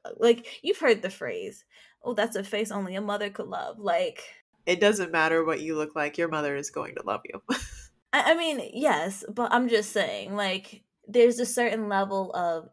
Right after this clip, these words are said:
Speaker 1: "Is this true?" when it comes to family saying things about you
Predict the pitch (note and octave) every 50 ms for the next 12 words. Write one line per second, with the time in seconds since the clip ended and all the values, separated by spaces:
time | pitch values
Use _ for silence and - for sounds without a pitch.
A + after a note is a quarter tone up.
0 | _ - - G3 G3+ G3+ G3 - - F#3+ F#3 F#3 - - - - - - - F3+
1 | F3 D#3+ D3+ - - - - - _ _ _ _ _ _ _ _ _ _ _ _
2 | - G3+ G3+ G3 F#3 E3 - - - G3+ F#3 F3 E3+ E3+ F3 - - - - -
3 | - E3+ E3 D#3+ D#3+ D#3 D#3+ D#3 D#3 D#3 - _ _ _ _ _ _ _ _ _
4 | _ - - - G3 F3+ F3 E3 E3+ E3 E3 D#3+ D#3+ E3+ F3+ - - F3 D3+ -
5 | F3+ C#3+ - - D#3 D#3 E3+ - - G3+ E3+ D#3+ D#3+ - - - E3 D#3+ -